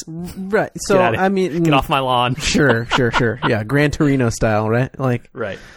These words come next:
Speaker 1: uh, no, I don't know. I actually haven't seen that movie. I, I just know the trailer, he was grouchy.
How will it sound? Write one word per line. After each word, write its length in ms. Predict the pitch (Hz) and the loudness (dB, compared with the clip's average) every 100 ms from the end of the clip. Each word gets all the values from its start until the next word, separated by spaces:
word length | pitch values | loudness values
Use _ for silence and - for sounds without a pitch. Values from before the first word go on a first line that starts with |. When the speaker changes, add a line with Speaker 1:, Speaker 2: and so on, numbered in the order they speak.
| - | -8
Speaker 1:
uh, 320 | - 123 113 110 | -2 0 0 0
no, 180 | 123 113 | 0 0
I 100 | 120 | 2
don't 140 | 156 | 0
know. 140 | 117 | 0
I 140 | 110 127 | 0 0
actually 280 | 156 156 143 | -2 -2 -2
haven't 180 | 131 - | -2 -2
seen 180 | 123 | -2
that 100 | 139 156 | 0 0
movie. 480 | 170 185 185 180 - | 0 0 0 -4 -2
I, 180 | 127 131 | -2 0
I 100 | 127 | 0
just 200 | 127 135 | -2 -2
know 100 | 131 | -2
the 80 | 120 | -2
trailer, 400 | 110 117 113 123 | -2 0 0 0
he 100 | 120 | 0
was 120 | 107 | -2
grouchy. 560 | 98 110 123 - 151 | 0 -2 0 -2 -4